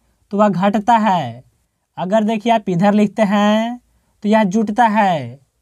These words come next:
जैसे देखिए, अगर चार लिखना है तो सबसे पहले लिखेंगे पाँच को और हम लोग इसमें से एक को घटाएंगे,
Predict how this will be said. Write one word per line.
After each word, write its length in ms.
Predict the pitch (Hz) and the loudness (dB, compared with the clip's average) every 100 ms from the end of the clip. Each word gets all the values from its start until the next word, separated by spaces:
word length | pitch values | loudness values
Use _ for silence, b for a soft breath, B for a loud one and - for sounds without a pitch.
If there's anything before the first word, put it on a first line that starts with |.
| _ _ _ - | _ _ _ -10
जैसे 360 | 156 196 214 | -2 -2 2
देखिए, 760 | 208 208 202 202 208 214 226 247 _ _ _ - | 2 2 2 2 4 2 0 -6 _ _ _ -12
अगर 220 | 175 180 180 | -2 -2 0
चार 300 | 208 208 233 | 2 2 2
लिखना 320 | 220 208 202 | 0 0 -2
है 500 | 175 208 214 226 247 _ _ _ _ | 0 2 2 0 -4 _ _ _ _
तो 60 | 170 | -6
सबसे 340 | 180 185 233 220 | -2 -2 0 0
पहले 240 | 220 226 | 0 0
लिखेंगे 360 | 226 220 226 220 | -2 0 0 0
पाँच 320 | 226 226 208 | 2 0 0
को 160 | - 190 143 117 135 _ _ _ _ - | 0 0 0 -6 -14 _ _ _ _ -4
और 80 | 170 | 0
हम 180 | 185 208 | 2 4
लोग 180 | 226 | 4
इसमें 280 | 208 202 208 | 2 2 0
से 220 | 202 208 208 220 240 247 _ _ _ 196 | 2 2 2 2 -2 -10 _ _ _ -2
एक 240 | 214 220 | -2 0
को 200 | 214 240 | 0 2
घटाएंगे, 920 | 208 208 226 233 226 202 160 117 - | 2 2 0 0 0 0 0 -6 -10